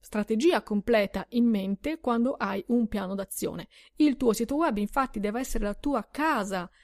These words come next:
di scrittore, cioè il luogo dove tutto ciò che riguarda te come autore e i tuoi libri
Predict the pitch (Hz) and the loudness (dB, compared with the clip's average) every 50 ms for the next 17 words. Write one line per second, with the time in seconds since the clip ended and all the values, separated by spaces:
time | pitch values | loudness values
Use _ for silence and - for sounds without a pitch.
0 | - - - - 226 226 - - - 208 208 - - - 214 196 190 185 - - | -20 -12 -2 0 0 0 0 -2 -6 -6 -8 -2 0 2 2 2 0 -2 -2 -2
1 | 247 - - 240 240 247 269 285 311 320 240 220 214 214 208 202 202 - _ - | -2 -2 0 2 2 4 4 4 2 2 2 2 2 2 0 0 -2 -6 _ 2
2 | 185 349 - - - 226 208 - - 277 254 208 180 - _ - 214 208 233 233 | 2 2 2 0 -4 -4 -4 -2 0 2 2 2 2 -2 _ -2 0 0 0 0
3 | 226 254 247 226 196 185 190 190 - 185 185 - - - 277 247 - - 214 196 | 0 0 0 0 -2 -4 -6 -8 -10 -10 -10 -12 -4 -2 -2 -2 0 0 -2 -2
4 | 196 185 190 - - 302 339 294 214 180 165 170 - - - - - - - - | -2 -2 -4 -2 0 2 2 4 2 0 -2 -6 -10 -16 -20 -20 -20 -8 2 4
5 | 240 240 233 220 - 330 359 285 220 202 190 202 254 339 | 4 4 4 4 2 2 2 2 2 0 0 0 0 0